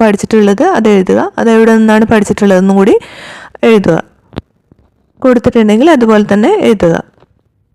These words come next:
അതായത്, ആ, she completed her graduation from, ഏത് യൂണിവേഴ്സിറ്റിയിൽ നിന്നാണ് ആ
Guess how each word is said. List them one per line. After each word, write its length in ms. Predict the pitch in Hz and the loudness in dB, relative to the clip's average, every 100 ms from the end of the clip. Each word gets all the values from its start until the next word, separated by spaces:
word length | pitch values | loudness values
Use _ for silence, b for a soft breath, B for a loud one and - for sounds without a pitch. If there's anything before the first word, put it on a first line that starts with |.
| _ _ _ _ _ - 208 | _ _ _ _ _ -12 -6
അതായത്, 420 | 214 208 208 320 480 B B B - 226 | -2 0 0 0 -2 B B B -6 0
ആ, 60 | 214 208 202 | 2 2 0
she 200 | - 233 302 427 - | 0 2 2 0 -2
completed 720 | 226 208 202 214 214 226 359 - _ b b b b _ _ 233 | -2 0 2 2 2 2 0 -2 _ b b b b _ _ 0
her 180 | 220 254 - b b - | 0 0 -6 b b 0
graduation 840 | 214 190 196 190 214 214 - 269 508 - - | 2 2 0 2 2 2 0 -2 -4 -10 -6
from, 240 | 247 226 190 - 208 | -2 0 -2 -4 -2
ഏത് 160 | 214 214 | 0 2
യൂണിവേഴ്സിറ്റിയിൽ 560 | 220 208 214 208 220 214 | 2 2 2 0 0 2
നിന്നാണ് 280 | 208 196 208 415 - | 2 2 0 -2 -4
ആ 40 | - | -2